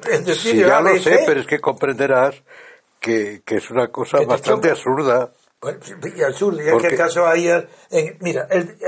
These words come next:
Speaker 1: acabo de, de decir y sostengo, el derecho penal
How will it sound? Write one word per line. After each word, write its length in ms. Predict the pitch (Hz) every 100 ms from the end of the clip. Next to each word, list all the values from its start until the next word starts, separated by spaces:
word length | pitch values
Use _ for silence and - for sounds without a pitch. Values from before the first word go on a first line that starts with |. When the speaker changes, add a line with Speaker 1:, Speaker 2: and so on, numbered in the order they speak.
| 214 -
Speaker 1:
acabo 380 | 165 233 226
de, 240 | 214 196 185 - - - _ -
de 200 | 143 143
decir 320 | 127 175 185
y 60 | 170
sostengo, 720 | - 123 - 151 135 - - _ _ _ _ _ _ _
el 160 | 196 180
derecho 420 | 196 262 - 202
penal 480 | 180 180 214 208